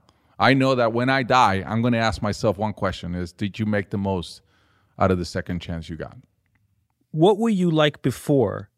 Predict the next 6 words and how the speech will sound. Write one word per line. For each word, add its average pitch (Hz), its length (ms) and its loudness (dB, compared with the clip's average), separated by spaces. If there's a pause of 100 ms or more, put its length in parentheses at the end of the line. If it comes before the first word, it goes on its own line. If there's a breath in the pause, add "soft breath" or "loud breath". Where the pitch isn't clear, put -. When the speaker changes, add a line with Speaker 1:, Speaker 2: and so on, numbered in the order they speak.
(1040)
Speaker 2:
or 147 380 6
what 131 340 2 (160)
most 135 440 0
profoundly 127 500 0
changed 107 720 -6
after? 113 480 -8